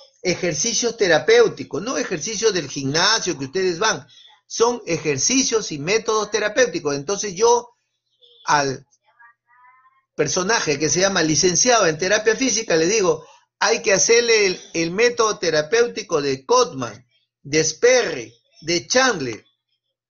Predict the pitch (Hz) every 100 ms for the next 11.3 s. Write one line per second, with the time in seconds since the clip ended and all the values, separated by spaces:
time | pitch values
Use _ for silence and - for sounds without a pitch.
0 | _ _ 160 156 240 247 - 147 160 269
1 | 247 285 269 214 233 240 208 196 226 226
2 | 214 - 160 139 165 208 196 247 180 151
3 | 147 165 180 175 160 131 139 147 165 165
4 | 160 185 202 220 - _ _ _ - -
5 | 180 165 147 - 190 196 180 139 123 165
6 | 165 151 143 135 165 156 147 190 196 113
7 | 113 - - 156 139 131 139 139 156 147
8 | 143 143 135 107 101 _ _ _ _ _
9 | _ _ - 147 147 170 196 196 180 180
10 | 175 170 170 175 - 160 156 160 160 175
11 | 226 269